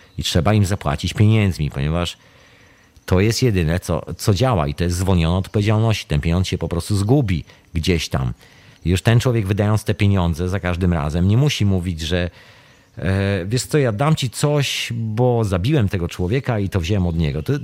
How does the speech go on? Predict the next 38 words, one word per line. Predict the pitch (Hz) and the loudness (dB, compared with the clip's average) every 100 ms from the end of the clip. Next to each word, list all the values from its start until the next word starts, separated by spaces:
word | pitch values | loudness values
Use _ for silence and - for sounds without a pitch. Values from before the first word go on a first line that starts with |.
| 92 | 0
ten | 143 | 0
problem | 190 226 226 | 2 0 0
po | 180 | -2
prostu | 185 - | -2 -4
odpada. | 160 160 104 73 | -2 -2 0 -2
To | 104 | -4
już | 110 | -2
nie | 127 98 | 2 2
ma. | 69 | 0
Jakby | 85 87 | -4 -4
ta, | 95 92 90 - - - - | -2 -2 -2 -6 -20 -14 -4
i | |
zabójstwo, | 127 120 113 123 113 - - 117 110 110 107 | 0 0 2 2 0 -4 0 2 2 2 0
i | 71 98 | 0 -2
wszystkie | - 131 113 | -2 0 0
te | 101 | 0
negatywne | 95 92 92 117 107 87 | 0 0 -2 0 2 0
rzeczy | 101 - | -2 -4
jakby | 135 131 | -2 0
znikają, | 113 117 123 98 82 | 0 2 0 0 0
bo | 76 | 0
ten | 90 | 0
pieniądz | 131 135 123 110 | 2 2 0 -2
jakby | 107 98 | -4 -4
czyści, | 98 120 92 - - | -2 -2 -2 -4 -6
filtruje | 90 98 139 101 71 | -4 0 0 -2 -4
to | - | -10
wszystko. | - - - - - - - | -12 -12 -12 -14 -16 -20 -8
I | 87 | -2
wszystkie | 156 151 151 | 0 2 2
rzeczy, | 123 131 | 2 0
które | 113 101 | -2 -2
się | - | 0
działy | 90 90 87 | 2 2 2
na | 85 | 2
jednym | 104 147 139 | 2 2 2
końcu | 131 104 | 0 0
kija, | 101 87 82 104 | -2 -2 -2 -2